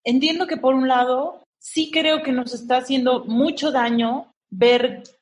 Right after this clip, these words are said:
toda esta violencia tan fuerte dentro de, de la pornografía, cómo encontrar el punto medio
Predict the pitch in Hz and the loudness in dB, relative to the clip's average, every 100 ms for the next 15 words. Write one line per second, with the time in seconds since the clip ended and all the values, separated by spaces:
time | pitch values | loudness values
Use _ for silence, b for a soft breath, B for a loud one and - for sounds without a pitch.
0 | _ _ - 247 269 277 269 285 - 185 | _ _ 0 2 4 2 2 -2 -2 -8
1 | 214 226 226 233 240 233 269 254 233 226 | 0 0 2 2 0 0 -2 0 0 0
2 | 233 233 226 240 240 285 254 208 - 185 | -2 -2 0 0 2 2 2 0 -8 -8
3 | 196 196 190 202 196 196 196 - 226 226 | -6 -2 -2 -2 -6 -6 -8 -6 0 0
4 | 240 B B - 311 320 320 330 339 349 | 0 B B -2 0 2 0 0 0 -2
5 | 349 - - 240 240 247 240 269 294 285 | -6 -12 -8 -2 0 2 2 2 2 0
6 | 277 269 269 277 277 254 233 233 277 | -2 0 2 2 0 0 0 0 -2